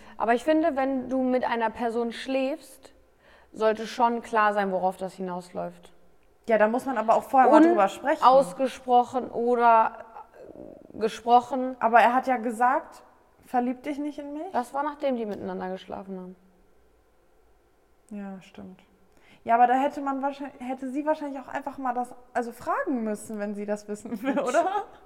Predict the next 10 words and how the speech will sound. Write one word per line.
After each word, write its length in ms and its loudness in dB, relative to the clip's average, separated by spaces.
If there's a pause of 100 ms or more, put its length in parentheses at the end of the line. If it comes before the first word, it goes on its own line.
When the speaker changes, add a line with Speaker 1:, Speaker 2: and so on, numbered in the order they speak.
(360)
Speaker 1:
Natürlich, 500 0
aber 220 0 (960)
liebe 260 -2
Mädels, 440 -4 (180)
bevor 400 2
ihr 160 -4
mit 120 -4
einem 260 -4
Mann 300 -2
schlaft, 640 -8